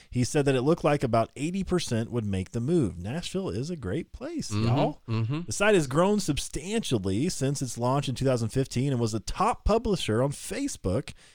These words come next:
Speaker 1: in July, according to Newswhip. The Ben Shapiro Show has ranked in the top ten podcasts this year, according to Podtrac, and probably top ten for a long time. Um, the reason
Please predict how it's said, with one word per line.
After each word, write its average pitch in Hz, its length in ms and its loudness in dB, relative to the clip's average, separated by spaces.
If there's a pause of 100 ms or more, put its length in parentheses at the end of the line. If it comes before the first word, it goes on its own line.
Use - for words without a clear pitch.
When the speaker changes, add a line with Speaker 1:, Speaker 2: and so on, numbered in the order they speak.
(280)
Speaker 1:
in 185 220 2
July, 131 640 6
according 131 440 2
to 113 340 2 (120)
Newswhip. 123 920 -2 (440)
The 101 80 -2
Ben 120 160 4
Shapiro 123 380 2
Show 117 260 2
has 110 160 4
ranked 123 280 0
in 123 40 -4
the 113 80 0
top 156 300 -2
ten 139 220 -2
podcasts 120 520 0
this 98 240 -4
year, 151 160 2
according 107 460 -2
to - 80 -8
Podtrac, 90 560 -4
and 98 100 -4
probably 135 240 2
top 95 240 -2
ten 95 220 -4
for 90 100 -6
a 87 60 0
long 90 240 -2
time. 82 260 -12 (680)
Um, 113 640 2
the 110 100 2
reason 151 560 4